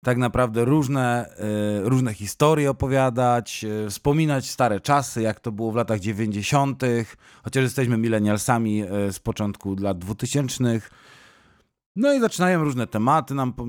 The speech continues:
e, przebiegać przez, e, e, przez nasz barbershop. No i zaczyna się też kwestia, że tam klienci powoli się kończą, jeśli chodzi o walk-in z naszej listy.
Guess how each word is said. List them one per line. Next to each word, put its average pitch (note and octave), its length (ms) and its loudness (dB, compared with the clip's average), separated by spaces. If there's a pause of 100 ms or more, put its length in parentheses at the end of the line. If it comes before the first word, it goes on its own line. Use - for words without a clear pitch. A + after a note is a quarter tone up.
(360)
e, A#2 40 -6
przebiegać B2 500 0
przez, - 460 -4
e, B2 320 0 (1120)
e, A2 200 0
przez A#2+ 240 0
nasz A2 240 -2
barbershop. A#2+ 720 -2 (580)
No C#4+ 180 2
i C4 200 2
zaczyna E3 400 0
się C3 160 -2
też B2+ 220 -2
kwestia, B2 460 0
że G2+ 80 -4
tam F#2+ 140 -8
klienci B2 480 -4
powoli A#2 420 -2
się F2+ 140 -14
kończą, C3+ 460 -4
jeśli C3 220 -2
chodzi B2 160 -2
o B2 60 0
walk-in B2 340 -2
z E2+ 60 -12
naszej F#2+ 280 -6
listy. A2 640 -4